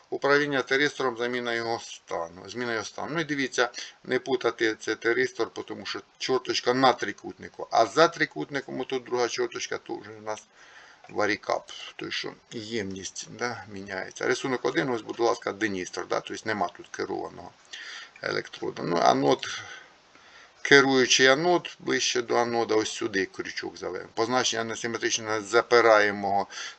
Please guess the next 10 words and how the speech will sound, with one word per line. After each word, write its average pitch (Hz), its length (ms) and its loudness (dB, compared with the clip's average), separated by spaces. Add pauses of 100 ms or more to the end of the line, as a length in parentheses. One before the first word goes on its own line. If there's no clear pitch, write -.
тріодного 113 440 6
тиристора, 120 800 4
тобто 110 320 -8
він 104 100 -10
сам 101 220 -4
не 98 100 -6
закривається, 92 880 -2
триністора 98 640 -8
з - 80 -14
керуванням 107 680 -4